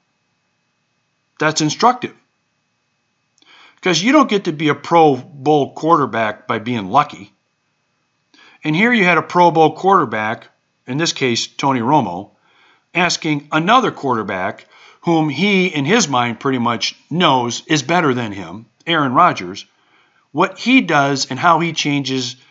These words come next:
how he looks at and throws the football and using that information.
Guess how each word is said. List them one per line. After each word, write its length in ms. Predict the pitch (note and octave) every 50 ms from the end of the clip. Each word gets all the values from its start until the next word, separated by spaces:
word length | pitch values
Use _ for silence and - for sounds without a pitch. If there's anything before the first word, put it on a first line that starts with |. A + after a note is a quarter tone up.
| _ _
how 220 | - - C3 B2+ A#2
he 180 | C3+ C3 A#2+
looks 340 | A2 B2+ E3 D#3 - - - -
at 440 | C3+ C3 C3 B2+ B2+ B2+ - - _ _ _ _ _ - -
and 160 | B2 A#2+ A#2+
throws 640 | - - A#2 A#2 A#2 A2+ A2 G#2+ A2 G#2 - - - _ _ _ _
the 100 | A#2+ G#2+
football 580 | - - A#2 G2+ - - - D2+ - - - -
and 140 | A#2 A2+ G#2+
using 440 | A2 A#2+ C3 C3 B2+ B2+ B2+ A#2 A#2
that 260 | A#2 A2+ A2+ - -
information. 760 | B2+ A#2 A2+ A2 - - G#2 F#2+ F2+ D#2+ - - - -